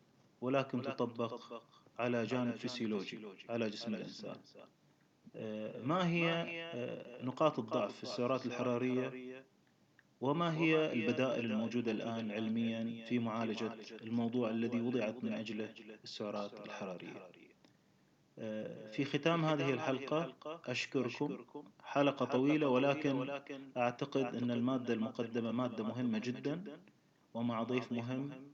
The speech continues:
ولقاء جديد يتجدد قريبا. شكرا لكم جميعا. معكم فاضل التركي، بودكاست النادي.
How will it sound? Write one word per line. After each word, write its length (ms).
ولقاء 840
جديد 380
يتجدد 500
قريبا. 400
شكرا 400
لكم 320
جميعا. 360
معكم 340
فاضل 300
التركي، 760
بودكاست 720
النادي. 440